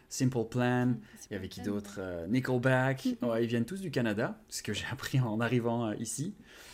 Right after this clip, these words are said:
Speaker 1: Et, euh, bah, c'est ça, à l'époque, je voulais, je faisais de la guitare, donc j'apprenais les riffs de guitare et je voulais chanter en même temps, donc j'apprenais les paroles des chansons. Et je jouais aussi beaucoup aux jeux vidéo,
Speaker 2: Mhm.
Speaker 1: qui étaient principalement en
Speaker 2: Mhm.
Speaker 1: anglais.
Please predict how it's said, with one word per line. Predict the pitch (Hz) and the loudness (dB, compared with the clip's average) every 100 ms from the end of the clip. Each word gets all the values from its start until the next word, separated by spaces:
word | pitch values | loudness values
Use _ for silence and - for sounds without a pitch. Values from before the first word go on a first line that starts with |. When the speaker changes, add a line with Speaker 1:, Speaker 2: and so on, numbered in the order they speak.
| - - - _ - | -20 -20 -20 _ 0
Speaker 1:
Et, | 127 139 151 156 - - | 6 6 6 4 0 -2
euh, | 104 104 101 101 196 95 98 - | 2 2 2 2 0 -2 -6 -6
bah, | 110 | -2
c'est | 185 | -2
ça, | 151 | 0
à | 104 | 0
l'époque, | 107 123 127 110 | 0 0 0 -2
je | 95 92 | -4 -6
voulais, | 92 95 101 101 | -6 -2 0 -2
je | |
faisais | - 101 120 | -4 -2 0
de | |
la | 98 | 0
guitare, | 82 95 104 | -4 -6 -6
donc | 90 | -6
j'apprenais | - 82 - 87 87 90 92 | -6 -8 -8 -8 -6 -6 -8
les | 90 | -8
riffs | 107 | -6
de | 101 | -8
guitare | 92 98 147 | -8 -6 -4
et | 117 | -4
je | 92 | -6
voulais | 85 90 | -6 -6
chanter | - 98 92 | -4 -6 -4
en | 95 | -4
même | 85 80 | -4 -6
temps, | 92 | -6
donc | 98 85 | -6 -8
j'apprenais | 73 - 95 | -10 -8 -8
les | 87 | -6
paroles | 85 87 | -8 -8
des | 85 | -8
chansons. | - 78 - - - - - - - - - - - | -8 -12 -12 -16 -18 -20 -18 -18 -18 -20 -20 -14 -6
Et | 98 98 95 92 90 90 87 - - - - | -2 0 0 0 0 0 -2 -4 -12 -16 -8
je | 113 117 | 0 2
jouais | 110 135 | 2 4
aussi | 165 139 | 2 2
beaucoup | 135 127 143 | -2 0 2
aux | 110 | 2
jeux | 113 | 0
vidéo, | 104 95 95 | 0 0 2
Speaker 2:
Mhm. | 220 202 - | 0 -4 -12
Speaker 1:
qui | - 95 | -8 -6
étaient | 98 | -4
principalement | 98 95 - 101 95 98 | -6 -8 -8 -6 -4 -2
en | 92 | -2
Speaker 2:
Mhm. | |
Speaker 1:
anglais. | 90 90 123 | -4 -4 -4